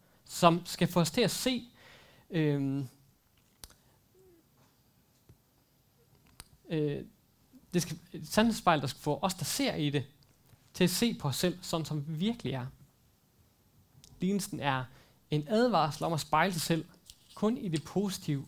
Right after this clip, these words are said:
og ideelle selv-, selvbillede. Prøv at lægge mærke til kommentaren, før Jesus fortæller lignelsen. Til nogen, som stolede på, at de selv var retfærdige, og som foragtede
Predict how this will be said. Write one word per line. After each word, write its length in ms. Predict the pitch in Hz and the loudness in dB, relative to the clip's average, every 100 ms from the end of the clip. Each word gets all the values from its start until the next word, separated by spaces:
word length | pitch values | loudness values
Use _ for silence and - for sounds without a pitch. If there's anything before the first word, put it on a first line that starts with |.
| - | -4
og 140 | 143 - | -4 -2
ideelle 520 | 143 - 180 180 131 - - | -8 -6 -2 -2 -2 -12 -18
selv-, 280 | - 190 185 - | -4 -4 -4 -4
selvbillede. 520 | - 180 180 127 - - _ _ _ _ _ _ _ _ _ _ _ _ _ _ - _ _ _ - - | 0 2 0 -4 -6 -12 _ _ _ _ _ _ _ _ _ _ _ _ _ _ -20 _ _ _ -20 -20
Prøv 120 | - 226 | 2 2
at 20 | |
lægge 160 | 208 | 4
mærke 260 | 170 190 208 - | 0 0 -4 0
til 240 | 151 139 | 0 2
kommentaren, 580 | 160 147 147 185 156 131 | 0 -2 0 -2 -2 -4
før 180 | - 143 | 2 2
Jesus 460 | 131 143 156 143 | 4 0 -2 -4
fortæller 340 | - 131 147 131 | -10 -2 -2 0
lignelsen. 500 | 120 139 147 - - - - _ _ _ _ _ - - - - - _ | -2 -2 -4 -8 -16 -20 -20 _ _ _ _ _ -20 -20 -20 -20 -20 _
Til 160 | - 131 | -6 0
nogen, 260 | 131 170 180 | 4 4 4
som 100 | 160 | 2
stolede 380 | - 190 214 214 | 4 6 6 4
på, 80 | |
at 100 | 170 | 0
de 60 | 147 | 2
selv 240 | - 208 | 4 4
var 80 | 170 | 4
retfærdige, 520 | 147 160 185 180 147 | 2 2 4 2 2
og 80 | 160 | -2
som 140 | 165 151 | -2 2
foragtede 640 | 160 - 185 185 - 135 | 0 2 0 0 -2 -4